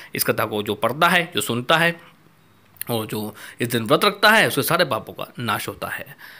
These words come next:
दोस्तों, एकादशी माना जाता है क्योंकि इसे करने से सभी पापों का नाश होता है और इसे करने से धन की प्राप्ति होती है, शरीर का आरोग्य दूर होता है। बात करते हैं कथा की,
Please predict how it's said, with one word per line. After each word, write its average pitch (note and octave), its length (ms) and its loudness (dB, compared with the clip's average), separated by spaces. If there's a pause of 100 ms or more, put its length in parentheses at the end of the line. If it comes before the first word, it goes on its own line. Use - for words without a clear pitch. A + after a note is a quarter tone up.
(120)
दोस्तों, G#3+ 240 4
एकादशी G3 640 6
माना D3 300 4
जाता A#2+ 260 2
है - 320 -8
क्योंकि B2+ 320 -2
इसे A#2+ 260 2
करने B2 280 0
से D3 140 2
सभी A2+ 180 -2
पापों G#2+ 280 -4
का G#2+ 80 -4
नाश A#2+ 240 -2
होता E3 200 4
है G3+ 220 2 (300)
और B2+ 60 4
इसे B2+ 160 0
करने G3 280 2
से G#3 120 4
धन C3+ 280 -2
की G#3 120 0
प्राप्ति - 400 -2
होती G#2+ 240 -12
है, G#2+ 60 -10
शरीर D#3 440 2
का B2 120 -2
आरोग्य A#2+ 360 -2
दूर G#2+ 200 -8
होता - 220 -12
है। - 220 -14 (600)
बात C#3+ 480 4 (100)
करते C#3 200 -2
हैं C#3 80 -2
कथा G2+ 300 -4
की, - 200 -16